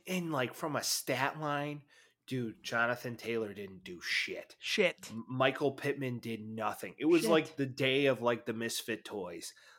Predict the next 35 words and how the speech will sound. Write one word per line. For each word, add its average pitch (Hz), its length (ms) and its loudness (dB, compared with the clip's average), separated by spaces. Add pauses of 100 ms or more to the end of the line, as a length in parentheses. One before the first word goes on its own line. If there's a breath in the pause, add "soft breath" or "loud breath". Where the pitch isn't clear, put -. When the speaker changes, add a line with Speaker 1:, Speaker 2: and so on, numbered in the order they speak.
(120 soft breath)
Speaker 1:
Like, 117 280 2
all 127 220 6
these 151 220 2
guys 123 320 2
were 120 100 0
like, 117 140 0 (100)
"Who 170 180 2
the 220 60 -2
fuck - 440 -6
is 147 120 -2
that 156 260 0
guy?" 87 260 -8 (300)
Just - 200 0 (220)
showing 139 460 6
up. 165 320 4 (560)
Just, 156 260 4
it 196 100 12
was 170 220 8
great 170 400 4
to 147 100 0
see 147 260 2
Matt 131 260 4
Ryan 120 300 4
distribute 113 500 -4
the 117 100 -4
football. 107 580 -2 (260 soft breath)
They 123 60 0
had 165 60 4
Speaker 2:
Yeah. 160 120 4
Speaker 1:
a - 20 -2
good 127 200 -2
game 113 260 -4
plan. 110 440 -2
Defense 127 440 -4
played 101 240 -8